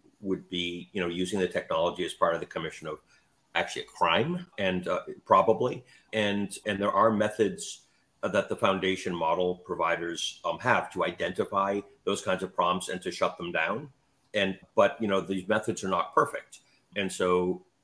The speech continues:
I think something to keep in mind is that this powerful technology is not only going to help people do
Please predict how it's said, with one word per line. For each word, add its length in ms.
I 100
think 160
something 280
to 80
keep 220
in 100
mind 500
is 180
that 220
this 120
powerful 500
technology 840
is 160
not 220
only 260
going 280
to 140
help 360
people 340
do 460